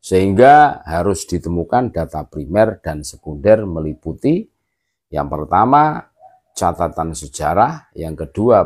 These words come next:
pengakuan dzurriyyah, yang ketiga kemasyhuran di kalangan masyarakat, yang keempat penetapan pemerintah setempat. Nah, rujukannya adalah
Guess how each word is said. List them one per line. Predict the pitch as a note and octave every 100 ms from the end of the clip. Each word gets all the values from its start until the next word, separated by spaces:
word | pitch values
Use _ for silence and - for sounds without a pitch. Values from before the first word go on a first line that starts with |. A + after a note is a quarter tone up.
| -
pengakuan | D2+ D#2 - F2 E2+ D#2+ C#2
dzurriyyah, | D#2 D2+ A2 E3 F3+ _ _ _ _ _ -
yang | E2+ D#2+
ketiga | A2 D3+ C#3+ G#2+ G2 F2+ -
kemasyhuran | E2+ E2+ E2 - C3 D3 E2 D2
di | - D2+
kalangan | E2 D#2 D#2+ D#2 D2
masyarakat, | C#2+ B2+ C#3+ F#2+ D2 B1+ C2+ - _ _ _ _ _ _ -
yang | F2 F2
keempat | E2 E2+ G2 - D3 E3+ - _ _ _ _ _ -
penetapan | D#2 D#2+ A2+ A#2+ - A2+ A2 G2
pemerintah | E2 D#2+ D2+ E2+ D#2+ - D#2 D#2 - _ _
setempat. | - - E2 D#2 - D2+ C#2 C2 G#2 F#2 - _ _ _ -
Nah, | C#2+ C2+ -
rujukannya | G#2 F2 F#2 G2 G#2+ E3+ C3+
adalah | - F#2 D#3 E3